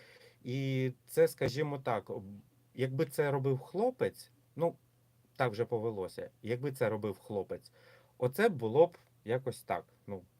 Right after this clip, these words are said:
нормально. А коли це робить дівчина, то ти розумієш, що з хлопцем щось не те. І чому не те? Тобто, коли обличчя, е, виражає, ну, я не знаю, що робити,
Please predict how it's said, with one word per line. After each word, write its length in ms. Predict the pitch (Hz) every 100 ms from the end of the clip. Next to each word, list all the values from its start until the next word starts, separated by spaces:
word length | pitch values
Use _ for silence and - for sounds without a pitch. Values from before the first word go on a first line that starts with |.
| _ _
нормально. 720 | 107 120 117 113 92 85 82 85 _ - - _ _ _ _
А 100 | 113
коли 260 | 117 156 185
це 240 | - 160
робить 360 | 156 135 123 110
дівчина, 720 | 143 277 - 139 104 87 82 _ _ _ _ _ _ - _ _ _ _
то 160 | - 147
ти 280 | 135 196 208
розумієш, 520 | 175 131 147 226 220
що 120 | 147
з 60 | 131
хлопцем 420 | 139 185 - 160
щось 320 | 135 156 -
не 100 | 160
те. 340 | 156 120 98 -
І 120 | 113 -
чому 420 | - 156 156 147
не 140 | 101 104
те? 260 | - 92 -
Тобто, 400 | 123 127 139 135 - - _
коли 320 | 147 151 170 -
обличчя, 720 | 139 139 160 143 - 127 113
е, 640 | - - 104 104 104 101 101
виражає, 800 | 127 147 135 147 139 127 117 110 _ _ _ _ _ _ _ _ _ _ _ _ _ -
ну, 200 | 147 110
я 140 | 139
не 120 | 139
знаю, 280 | 131 131 123
що 200 | - 135
робити, 560 | 147 170 247 - 95